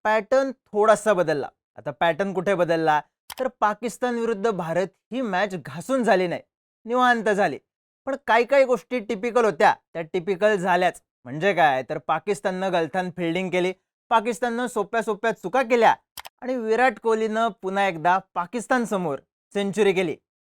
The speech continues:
यावेळी नॉट आउट, यावेळी कोहलीनं मॅच फिनिश केली. जी मॅच, मॅच हो-, सुरू होण्याच्या आधी घासून होईल असं वाटत होतं, ती मॅच घासून झाली नाही, तर अगदी निवांत झाली. पण मॅच निवांत कुठल्या गोष्टींमुळे झाली, पाहूयात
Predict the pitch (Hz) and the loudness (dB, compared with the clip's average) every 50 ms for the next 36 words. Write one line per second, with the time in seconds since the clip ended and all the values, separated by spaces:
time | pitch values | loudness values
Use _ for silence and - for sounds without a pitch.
0 | _ _ _ 113 123 160 196 214 208 202 196 196 202 196 _ _ _ _ _ _ | _ _ _ -2 2 4 6 6 6 6 4 4 2 0 _ _ _ _ _ _
1 | _ 143 151 170 180 160 - - 175 151 - - _ _ _ _ _ _ _ _ | _ -4 0 0 2 4 4 2 2 2 -2 -8 _ _ _ _ _ _ _ _
2 | - 110 151 196 240 220 208 196 208 208 - _ _ _ _ _ _ - 220 220 | -6 0 2 4 6 6 6 4 4 2 -2 _ _ _ _ _ _ -2 0 0
3 | 226 226 240 240 233 247 247 226 196 175 180 196 - - _ _ 208 208 214 202 | 2 0 0 0 0 0 -2 0 0 0 0 0 -2 -6 _ _ -4 -4 -2 -4
4 | - - 202 180 147 127 - _ _ _ _ _ _ _ _ - 113 117 156 214 | -2 -2 -2 -2 -2 -4 -8 _ _ _ _ _ _ _ _ -20 -10 -4 -2 -2
5 | 233 208 180 160 156 170 180 - 156 151 160 165 180 - - 156 151 - - 160 | 0 0 2 2 2 2 0 -2 -4 -6 -6 -6 -6 -6 -8 -14 -16 -12 -10 -6
6 | 165 180 185 185 180 175 165 - 208 - - 151 160 143 147 156 175 156 131 143 | -4 -2 -2 0 -2 -2 -2 -2 -2 -2 0 -2 -2 -2 -4 -4 -6 -6 -8 -10
7 | 131 147 - - 240 226 208 214 220 220 214 - 240 220 202 196 196 190 277 269 | -14 -12 -10 -8 -6 -2 0 0 0 0 0 0 0 0 2 2 2 2 2 0
8 | 254 185 160 196 233 - _ _ _ _ _ - 254 277 294 311 247 254 151 170 | 0 2 2 0 0 0 _ _ _ _ _ -12 -6 -2 -2 -2 -2 -2 -6 -8
9 | 156 180 - - 302 320 277 262 247 233 220 202 180 190 208 _ _ _ - 190 | -10 -10 -8 -6 -4 0 4 4 4 4 4 2 0 -2 -4 _ _ _ -2 0
10 | 190 190 185 180 185 208 208 202 190 190 196 208 202 196 208 196 190 190 160 - | 0 0 0 0 -2 -2 -2 -2 0 2 2 2 2 2 0 0 0 -2 -2 -4
11 | - _ _ _ _ _ _ 269 277 247 226 226 240 262 240 - 220 214 220 226 | -8 _ _ _ _ _ _ -4 -4 -2 0 2 2 0 0 -2 -6 -2 -2 0
12 | 233 233 208 262 254 - - 226 185 - 220 233 233 214 208 208 - 220 208 202 | -2 0 0 0 -2 0 -4 -8 -4 0 2 4 4 4 2 0 0 -2 -2 0
13 | 196 190 185 175 180 165 143 120 - _ _ _ _ - 127 185 220 226 214 208 | 2 2 2 4 2 2 0 -2 -8 _ _ _ _ -2 2 4 6 6 6 6